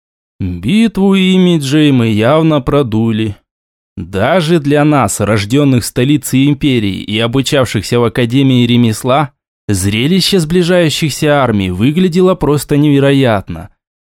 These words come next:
Нервные шутки и подтрунивания никак не могли разрядить напряжённую атмосферу, хотя мы всё равно продолжали делать это просто по инерции.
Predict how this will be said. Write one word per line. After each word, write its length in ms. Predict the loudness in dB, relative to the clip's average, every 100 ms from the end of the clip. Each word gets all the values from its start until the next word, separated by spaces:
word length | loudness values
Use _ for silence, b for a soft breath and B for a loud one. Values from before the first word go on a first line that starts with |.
| _
Нервные 680 | -4 -2 0 0 2 2 2
шутки 380 | 0 -2 -2 -2
и 80 | -2
подтрунивания 880 | 0 -4 0 0 2 2 2 2 2
никак 420 | 2 0 -2 0
не 80 | 0
могли 300 | 0 0 0
разрядить 500 | 2 0 0 0 0
напряжённую 640 | -2 0 -2 0 0 0
атмосферу, 680 | 0 -2 -4 -4 -4 -4 -12 _ _ _
хотя 280 | -6 -2 0
мы 120 | 0
всё 160 | 0 0
равно 280 | 2 2 0
продолжали 600 | -2 0 0 0 2 0
делать 360 | 2 0 0
это 160 | -2 -2
просто 340 | -2 -2 -4
по 220 | -2 0
инерции. 640 | 2 2 0 -4 -6 -6